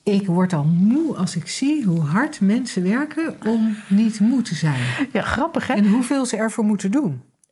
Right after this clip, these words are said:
Speaker 2: En, en ik dacht ook, in dit rijtje, eh, ont-, ontbreekt nog de overgang. Want
Speaker 1: Oh, natuurlijk.
Speaker 2: ik doe de Twitter voor, eh, voor Shift Academy.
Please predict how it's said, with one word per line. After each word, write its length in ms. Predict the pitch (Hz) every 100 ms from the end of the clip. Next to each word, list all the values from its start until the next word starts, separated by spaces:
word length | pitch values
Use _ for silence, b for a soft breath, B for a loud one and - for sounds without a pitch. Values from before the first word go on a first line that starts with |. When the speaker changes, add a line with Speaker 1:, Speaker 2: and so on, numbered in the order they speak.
| -
Speaker 2:
En, 200 | 233 226
en 140 | 208
ik 120 | 185
dacht 220 | 208 190
ook, 160 | 220 -
in 120 | 214
dit 180 | 185 202
rijtje, 400 | 185 190 185 175
eh, 380 | - - 170 165
ont-, 380 | - 190 180 -
ontbreekt 460 | 185 - 185 202 214
nog 300 | 190 190 - B B
de 120 | -
overgang. 600 | 147 151 151 139 139 143 _ b b b
Want 160 | 185 170
Speaker 1:
Oh, 200 | 294 330
natuurlijk. 440 | 240 - 180 147
Speaker 2:
ik 100 | 226
doe 100 | 208
de 120 | 185 156
Twitter 420 | - 254 269 247
voor, 260 | 240 214
eh, 420 | 214 202 196 190 185
voor 160 | 185 202
Shift 300 | 196 254 247
Academy. 480 | 214 208 185 170